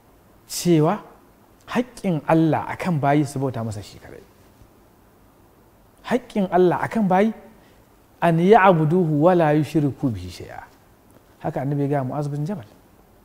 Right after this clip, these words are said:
"Atadri ma haqqullahi 'alal ibad?"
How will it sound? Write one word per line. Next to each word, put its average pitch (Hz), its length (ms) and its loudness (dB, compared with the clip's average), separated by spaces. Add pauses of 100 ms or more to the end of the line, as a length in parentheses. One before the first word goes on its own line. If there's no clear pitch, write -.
(440)
"Atadri 147 500 0
ma 139 140 -2
haqqullahi 165 560 -2
'alal 175 320 0
ibad?" 180 220 -4